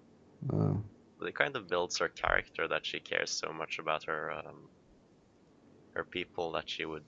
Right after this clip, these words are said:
Speaker 2: uh, risk taking off her mask just to yell at them that they needed to dump all their cargo and survive.
Speaker 1: Hmm.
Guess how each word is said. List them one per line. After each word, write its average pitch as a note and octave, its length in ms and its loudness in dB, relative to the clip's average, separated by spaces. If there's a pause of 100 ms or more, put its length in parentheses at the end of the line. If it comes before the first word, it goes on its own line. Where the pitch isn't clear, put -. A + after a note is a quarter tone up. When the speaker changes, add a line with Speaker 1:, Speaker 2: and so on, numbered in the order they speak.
Speaker 2:
uh, D#2 380 -6 (160)
risk - 300 -4
taking E2 340 0
off D#2 160 -2
her E2 100 -2
mask D#2 400 -2
just - 200 -6
to E2+ 80 -6
yell D2+ 220 -2
at D#2 140 -10
them D#2 220 -6
that D#2+ 120 -10 (260)
they D#2 120 0
needed D#2+ 300 -8 (140)
to D#2 240 -6 (520)
dump E2 200 4 (100)
all E2 140 4
their D#2+ 120 4
cargo E2 460 2
and D#2 100 -4
survive. E2 400 -2 (1600)
Speaker 1:
Hmm. A2 80 6